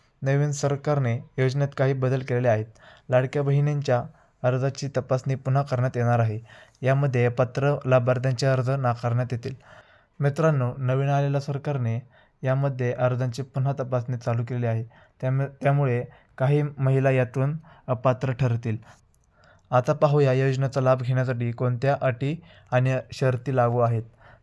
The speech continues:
तर मित्रांनो, पहिली अट आहे चारचाकी वाहन. ज्या वि-, महिलांच्या घरी चारचाकी वाहन आहे त्यांना या योजनेचा लाभ मिळणार नाही. तर मित्रांनो, तुमच्या घरी चारचाकी वाहन असेल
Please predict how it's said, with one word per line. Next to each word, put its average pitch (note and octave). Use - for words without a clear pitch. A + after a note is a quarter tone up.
तर C3+
मित्रांनो, C#3+
पहिली C#3
अट C3
आहे A#2+
चारचाकी A#2+
वाहन. A2+
ज्या D3+
वि-, D#3
महिलांच्या C#3
घरी B2+
चारचाकी B2
वाहन C3+
आहे B2+
त्यांना C3+
या C#3+
योजनेचा B2+
लाभ B2
मिळणार A#2+
नाही. A2+
तर B2
मित्रांनो, B2+
तुमच्या B2+
घरी C3+
चारचाकी B2+
वाहन C#3
असेल B2